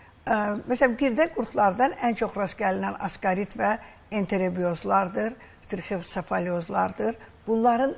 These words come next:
özləri tükbaşdır, biz quyruqdur, toksikardır.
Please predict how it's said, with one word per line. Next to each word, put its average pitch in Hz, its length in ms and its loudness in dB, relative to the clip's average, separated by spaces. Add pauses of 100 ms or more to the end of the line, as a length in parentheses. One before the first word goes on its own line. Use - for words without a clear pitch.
özləri 196 560 2
tükbaşdır, 196 720 -4
biz 180 180 -6
quyruqdur, 190 680 -4 (460)
toksikardır. 202 840 0